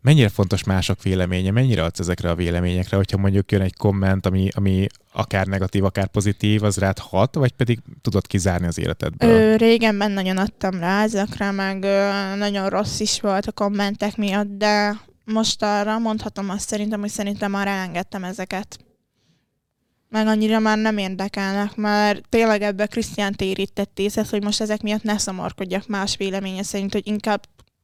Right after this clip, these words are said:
Speaker 2: tényleg ez semmi. És úgy vagyok vele, „Jó, mond, írja oda, kit érdekel ő szegénysége,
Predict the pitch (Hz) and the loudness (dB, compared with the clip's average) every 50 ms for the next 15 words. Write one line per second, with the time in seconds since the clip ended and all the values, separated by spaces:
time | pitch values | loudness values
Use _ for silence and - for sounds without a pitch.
0 | _ _ _ _ _ _ _ 233 220 196 175 196 208 208 - - - 247 220 196 | _ _ _ _ _ _ _ -2 -2 -2 0 -2 -2 0 0 0 0 0 -2 -4
1 | 180 170 160 175 208 - - _ _ _ _ _ _ - - - _ - - 269 | -6 -8 -10 -12 -12 -14 -16 _ _ _ _ _ _ -20 -20 -18 _ -6 -4 -2
2 | 269 254 240 226 220 220 - 240 226 220 233 262 269 262 247 240 233 240 - - | 0 2 2 2 2 0 0 -2 0 0 0 0 -2 -2 -2 -4 -4 -6 -8 -6
3 | - 233 233 233 233 226 220 214 208 220 214 - 208 208 - 180 165 165 190 190 | -4 -4 -2 0 0 -2 -2 -2 -4 -6 -6 -6 -8 -6 -4 -4 -4 -4 -6 -8
4 | - - 175 170 180 190 - - 202 196 202 196 202 196 - 208 208 202 202 202 | -8 -8 -6 -6 -6 -6 -6 -6 -4 -2 -2 -2 -2 -2 -2 -2 -2 -2 -2 -2
5 | 208 220 | -2 -4